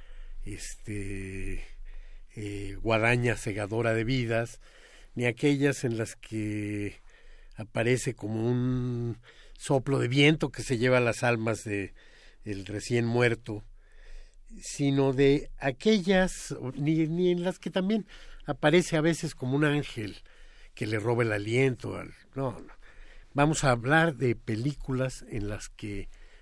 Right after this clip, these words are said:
la muerte se convierte en un personaje importante de la película. Y vamos a hablar de tres películas. Vamos a comentar muy brevemente algunas cositas sobre tres películas, las tres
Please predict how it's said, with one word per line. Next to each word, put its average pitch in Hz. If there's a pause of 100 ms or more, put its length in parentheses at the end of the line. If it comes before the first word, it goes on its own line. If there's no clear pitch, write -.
(120)
la 110
muerte 139
se -
convierte 107 (100)
en 104
un 113
personaje 110 (480)
importante 107
de 123
la 139
película. - (800)
Y 214
vamos 247
a 214
hablar 202
de 151 (600)
tres 185
películas. -
Vamos 139
a 113
comentar 104 (520)
muy 143
brevemente 127 (100)
algunas 110
cositas 120
sobre 98
tres 131 (540)
películas, 113
las 107
tres -